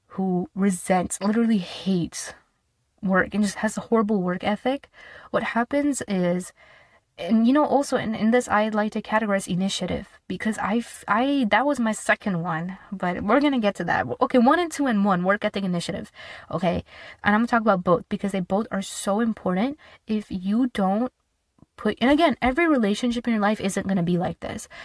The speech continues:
but, like, the closest relationship with your best friends, whatever it might be, I'm not saying that you're gonna have thirteen relationships with, like, your work colleague that's gonna have these things, you know, again, like, we're talking about meaningful relationships here,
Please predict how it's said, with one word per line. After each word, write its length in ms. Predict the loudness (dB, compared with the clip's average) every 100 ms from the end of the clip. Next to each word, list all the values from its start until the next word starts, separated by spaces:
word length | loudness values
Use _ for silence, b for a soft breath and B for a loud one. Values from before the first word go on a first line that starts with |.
| B
but, 100 | 2
like, 120 | 2
the 100 | -2
closest 460 | -2 2 2 2 -2
relationship 560 | 0 -2 -2 -6 -6
with 120 | -4 -2
your 80 |
best 300 | 0 0 0
friends, 320 | 0 0 2 0
whatever 220 | 0 0
it 40 |
might 160 | 0 2
be, 160 | 2
I'm 160 | 2 2
not 160 | 0 -2
saying 380 | -2 0 0 -4 B B
that 80 | -4
you're 160 | 0
gonna 140 | 0 0
have 160 | -2 0
thirteen 380 | 0 2 2
relationships 640 | 2 2 0 -2 -4 -4 0
with, 80 | 0
like, 160 | 2
your 220 | 2 0
work 360 | 0 2 2 2
colleague 580 | -2 0 2 2 0 0
that's 180 | -2 -2
gonna 160 | -2
have 240 | 0 0 0
these 160 | -2
things, 240 | -4 -4 0
you 60 |
know, 140 | 2 2
again, 280 | 2 0
like, 160 | 0 -2
we're 40 |
talking 120 | -2 -2
about 160 | 0
meaningful 320 | 0 0 -2
relationships 500 | -4 -4 -6 -8 -8
here, 160 | -10 -12